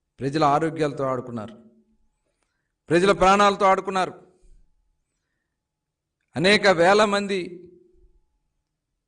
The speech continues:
చనిపోయారు, మానసిక రోగులుగా పిచ్చివాళ్ళు అయిపోయారు, లివర్లో కిడ్నీలు డ్యామేజ్లు అయ్యి ఇవాళ చాలామంది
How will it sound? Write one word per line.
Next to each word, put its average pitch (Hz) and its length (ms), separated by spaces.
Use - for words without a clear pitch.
చనిపోయారు, 175 520
మానసిక 175 440
రోగులుగా 170 360
పిచ్చివాళ్ళు 185 400
అయిపోయారు, 165 380
లివర్లో 180 500
కిడ్నీలు 175 360
డ్యామేజ్లు 165 400
అయ్యి 156 180
ఇవాళ 147 180
చాలామంది 165 500